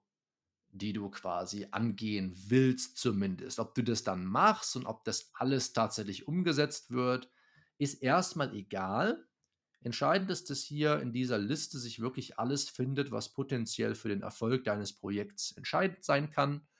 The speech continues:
Äh, du schreibst dir jetzt ja nicht auf Dinge, von denen du von vornherein weißt, dass sie dir nicht helfen werden. Du schreibst erstmal alles rein, um dann zu schauen, was davon wird mir potenziell helfen. So, jetzt gibt's verschiedene Möglichkeiten.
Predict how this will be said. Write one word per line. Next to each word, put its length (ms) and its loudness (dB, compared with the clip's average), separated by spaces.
Äh, 220 0
du 120 -6
schreibst 360 -4
dir 80 0
jetzt 200 -4
ja 100 0
nicht 280 0
auf 240 0
Dinge, 240 -2
von 200 -2
denen 200 -2
du 60 -4
von 160 -4
vornherein 480 0
weißt, 220 0
dass 100 -6
sie 80 -6
dir 120 -4
nicht 160 -6
helfen 280 0
werden. 160 0
Du 60 -6
schreibst 340 -2
erstmal 400 -2
alles 380 -2
rein, 360 -2
um 120 -6
dann 160 0
zu 140 -4
schauen, 340 -2
was 200 0
davon 440 -2
wird 200 -6
mir 180 -4
potenziell 680 -4
helfen. 420 -10
So, 80 -2
jetzt 180 -2
gibt's 140 -2
verschiedene 360 0
Möglichkeiten. 840 0